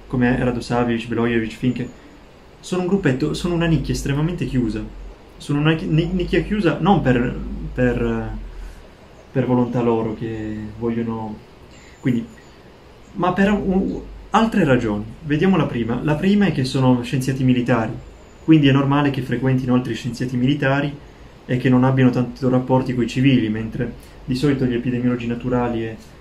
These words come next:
e gli, e i virologi sono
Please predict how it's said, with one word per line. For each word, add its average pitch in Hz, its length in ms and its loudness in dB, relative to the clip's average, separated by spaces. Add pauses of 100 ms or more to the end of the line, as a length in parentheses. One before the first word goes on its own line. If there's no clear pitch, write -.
(580)
e 117 280 -6 (140)
gli, 110 440 -6 (1040)
e 143 100 0
i 127 40 6
virologi 135 460 4
sono 127 580 2